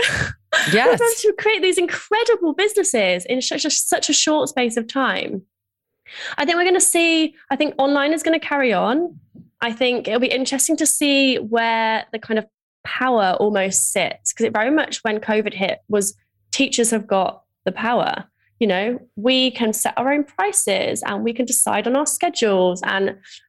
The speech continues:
Speaker 1: we are now speaking to our clients directly. And then you started to see a lot of, um, companies coming in who would create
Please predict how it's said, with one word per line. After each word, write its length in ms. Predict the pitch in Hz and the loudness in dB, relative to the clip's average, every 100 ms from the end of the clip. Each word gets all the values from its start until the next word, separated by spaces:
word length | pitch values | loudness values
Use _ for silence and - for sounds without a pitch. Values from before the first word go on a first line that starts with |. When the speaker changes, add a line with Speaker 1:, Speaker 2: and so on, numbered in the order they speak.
| _ | _
Speaker 1:
we 240 | - 269 320 | -2 0 2
are 160 | 226 | 2
now 160 | 208 196 | 2 0
speaking 300 | 190 208 202 | -2 -2 -2
to 100 | 190 | -2
our 100 | 185 | -2
clients 340 | 180 190 180 - | -2 -4 -4 -2
directly. 600 | 185 180 - - 170 175 - - - | 0 -2 -2 -2 -2 -6 -14 -10 0
And 220 | 285 277 | 2 4
then 180 | 302 311 | 2 2
you 80 | 294 | 0
started 240 | - 262 | 0 -2
to 60 | 247 | -2
see 140 | - | 0
a 40 | 233 | 2
lot 220 | 226 214 | 2 2
of, 100 | 214 | 0
um, 380 | 208 202 202 202 _ _ _ _ _ _ - | 0 -2 -4 -8 _ _ _ _ _ _ -12
companies 480 | - 254 233 214 208 | -4 0 2 2 0
coming 320 | 220 208 208 | 0 0 2
in 300 | 202 196 190 | 2 0 -2
who 500 | 202 208 196 190 190 | 0 2 4 2 2
would 160 | 202 196 | -2 -4
create 520 | - 202 190 185 | -4 0 2 0